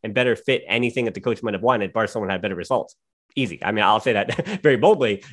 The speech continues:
That's not difficult. So for the first time too, the sporting project itself is, does have this hierarchy of power where Xavi is the first one to say yes or no, then Jordi Cruyff says yes or no, and you have two footballing minds making the decisions for the players on the field, which I, I, I think I've always,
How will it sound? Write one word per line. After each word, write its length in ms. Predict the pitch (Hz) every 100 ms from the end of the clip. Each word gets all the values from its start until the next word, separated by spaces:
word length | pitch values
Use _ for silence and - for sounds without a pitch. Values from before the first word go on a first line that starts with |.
| -
That's 180 | 123
not 100 | 131
difficult. 400 | 117 160 113 87 -
So 140 | 127
for 100 | 147
the 80 | 139
first 260 | 170 175
time 200 | 160 131
too, 360 | 113 208 160 127 _ _ _
the 60 | 139
sporting 400 | - 160 180 156
project 360 | - 139 127 101
itself 540 | 95 - 165 120 - _ _ _
is, 300 | - 123 104
does 260 | - 139 147
have 140 | 135
this 120 | 127 -
hierarchy 400 | 127 123 - 113
of 120 | 92
power 480 | - 117 104 98 -
where 120 | 113
Xavi 340 | 104 120 123 123
is 100 | 104
the 80 | 98
first 280 | 120 120
one 160 | 113 104
to 60 | 101
say 160 | 107
yes 260 | 101 101 -
or 40 |
no, 380 | 107 113 95 95 _ -
then 160 | 117 120
Jordi 240 | 120 104
Cruyff 260 | - 139 -
says 160 | 117
yes 220 | 104 101
or 40 | 104
no, 200 | 95 90
and 120 | 110
you 80 | 117
have 100 | 98
two 380 | - 170 175 175 _ _
footballing 500 | 190 180 151 127 123
minds 460 | 117 120 104 101 95
making 240 | 113 117 123
the 80 | 107
decisions 580 | 98 123 110 101 98
for 140 | - 113
the 80 | 95
players 340 | - 117 107
on 100 | 101
the 60 | 90
field, 300 | 123 104 90
which 160 | 95
I, 100 | 98 -
I, 80 | 82
I 160 | 82
think 200 | 113 120
I've 140 | - 107
always, 320 | 135 127 -